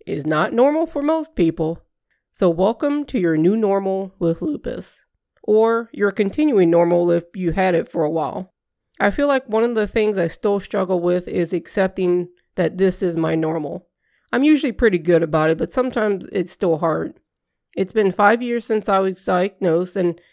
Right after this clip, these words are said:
I still struggle with sometimes the fact that I sleep more than <laughs> a normal person. I had that happen this past week. When someone asked me what I did, you know, when I had a day off of work,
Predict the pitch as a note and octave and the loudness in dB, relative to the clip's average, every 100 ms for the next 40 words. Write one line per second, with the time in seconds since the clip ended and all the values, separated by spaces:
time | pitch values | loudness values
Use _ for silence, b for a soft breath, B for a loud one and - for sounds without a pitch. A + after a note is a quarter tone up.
0 | b b b F#3+ F#3 B3+ B3 - A3+ G#3 | b b b -4 2 2 2 2 -2 0
1 | G3+ F#3+ - G#3 G3+ G#3 G3 F#3 F3 G#3 | -2 -2 -2 -2 0 0 0 0 -2 0
2 | F#3 F#3 E3+ E3 D#3 - F#3+ - F#3 F#3+ | -2 -2 -2 -2 -2 -2 -2 0 2 2
3 | F3 E3 E3 F3+ G3 G3+ F3 F3+ F#3 - | 2 0 0 -2 0 4 6 6 4 0
4 | - F#3 F#3 G3+ G3+ G3 _ _ - D#4 | 0 0 -2 -4 -6 -8 _ _ -12 -8
5 | F3+ - D#3+ E3+ E3+ F3 E3 E3+ F3+ F3+ | -6 -8 -6 -4 -2 -2 -2 -4 -2 -4
6 | F3 F#3 F3 E3+ F3 E3+ - _ _ _ | -4 -6 -6 -6 -4 -4 -4 _ _ _
7 | _ _ _ G#3 F#3 G#3 A3+ A3+ G#3+ G#3 | _ _ _ -2 0 0 0 2 2 0
8 | G#3 - G#3 G3+ G3 F3+ E3+ F3+ G3 F#3+ | -2 -2 2 2 0 -4 0 2 2 -2
9 | - F3+ D#3 E3+ F#3 F3+ F3 - C#4+ E3+ | -4 -2 0 2 2 -2 -10 -10 -2 0
10 | E3+ F3 E3+ F#3 E3+ D3+ E3+ E3+ E3 E3 | 0 0 0 0 0 0 2 2 0 -4
11 | D#3+ F#3+ G#3 | 0 0 0